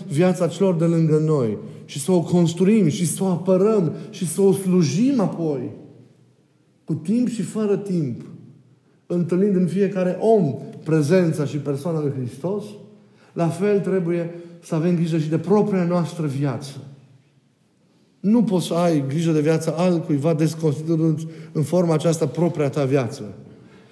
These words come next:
Că ești în stare să ți-o jertfești pentru aproapele, să o dăruiești pentru aproapele prin liturghia slujirii zilnice sau unor momente de, de jertfenicie, e altceva.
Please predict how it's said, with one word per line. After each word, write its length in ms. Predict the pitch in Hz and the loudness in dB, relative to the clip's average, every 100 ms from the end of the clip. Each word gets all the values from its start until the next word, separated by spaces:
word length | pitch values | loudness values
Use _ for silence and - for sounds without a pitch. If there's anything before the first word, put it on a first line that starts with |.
| - - | -20 2
Că 120 | 165 | 6
ești 260 | 165 160 | 6 6
în 80 | 165 | 2
stare 600 | 160 165 202 190 135 110 107 - - | 2 2 4 4 4 0 -6 -14 -6
să 160 | - | -2
ți-o 220 | 156 196 175 | 2 4 6
jertfești 720 | 165 156 - 220 247 190 - | 6 4 2 4 4 4 -2
pentru 320 | 170 160 147 | -4 -2 -2
aproapele, 760 | 139 165 196 170 117 110 110 - - - | -2 -2 -4 -6 -10 -10 -12 -14 -20 -16
să 180 | - - | -2 6
o 140 | 185 | 6
dăruiești 600 | 165 180 175 214 254 233 | 6 6 6 6 4 2
pentru 340 | - 190 165 160 | 0 -2 0 -2
aproapele 640 | 151 175 202 143 139 127 - - - | -2 -2 -2 -2 -2 -2 -6 -16 -6
prin 320 | 165 175 165 - - | -2 0 0 -4 -4
liturghia 1000 | 170 180 - 165 143 185 226 185 151 143 - - - | 0 0 0 0 0 0 0 0 0 -4 -12 -18 -18
slujirii 500 | - 180 143 233 202 | -4 -2 0 0 0
zilnice 840 | 156 131 233 220 151 127 - 131 - - - - | 0 0 0 0 0 -4 -6 -12 -14 -20 -20 -16
sau 160 | - 143 | -6 -2
unor 180 | 160 160 | 0 0
momente 480 | 156 170 202 170 156 | 2 2 2 0 -2
de, 160 | 147 | -2
de 140 | 143 139 | -2 -4
jertfenicie, 760 | 147 139 156 147 131 - 175 - - - | -4 -6 -6 -6 -8 -12 -14 -16 -20 -6
e 220 | 185 180 | 0 0
altceva. 760 | 175 196 185 196 165 196 165 | 0 0 0 -2 -2 -4 -6